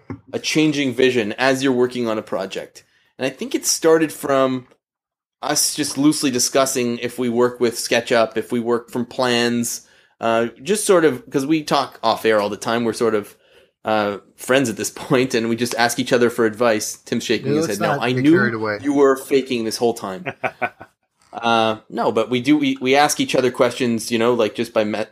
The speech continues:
Speaker 1: Facebook
Speaker 3: Absolutely.
Speaker 1: Messenger all day. And, and one of them was, "Do you work with SketchUp or plans or anything?" And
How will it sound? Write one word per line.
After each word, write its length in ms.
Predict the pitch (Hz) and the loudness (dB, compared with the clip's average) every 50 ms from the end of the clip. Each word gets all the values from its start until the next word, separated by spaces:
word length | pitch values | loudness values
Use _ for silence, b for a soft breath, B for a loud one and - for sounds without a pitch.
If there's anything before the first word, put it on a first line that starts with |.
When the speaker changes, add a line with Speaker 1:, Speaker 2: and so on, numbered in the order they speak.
| 107 98 - - 104 - _ _ _ - | -16 -20 -20 -20 -20 -20 _ _ _ 0
Speaker 1:
Facebook 120 | 113 117 | 0 0
Speaker 3:
Absolutely. 200 | 120 - - 117 | 2 2 2 2
Speaker 1:
Messenger 320 | 123 113 - - 131 113 - - | 2 2 2 0 -4 -4 -6 -8
all 60 | 110 110 | -8 -8
day. 300 | - - 107 117 123 - 113 | -8 -10 -14 -14 -14 -10 -6
And, 280 | 113 110 110 113 - | -4 -4 -4 -4 -4
and 120 | 120 120 123 | -4 0 2
one 120 | 131 139 | 2 2
of 60 | 135 | 2
them 100 | 131 127 | 2 2
was, 160 | 123 120 110 - | 2 0 0 0
"Do 100 | - 139 | -4 -4
you 100 | 185 269 | -2 0
work 240 | 302 302 277 285 | -2 -2 -2 -2
with 380 | - 277 - - - - - _ _ _ | -4 -4 -4 -4 -8 -10 -14 _ _ _
SketchUp 540 | _ - _ - 151 180 - 254 233 233 - | _ -16 _ -2 -2 0 0 0 -2 0 0
or 80 | 139 123 | -2 -2
plans 340 | - - 135 160 165 170 185 | 0 0 2 2 2 2 0
or 60 | 196 | 0
anything?" 420 | 208 220 214 208 220 214 214 208 - | 0 0 0 0 0 -2 -2 -4 -4
And 240 | - 131 131 127 | -4 -4 -4 -4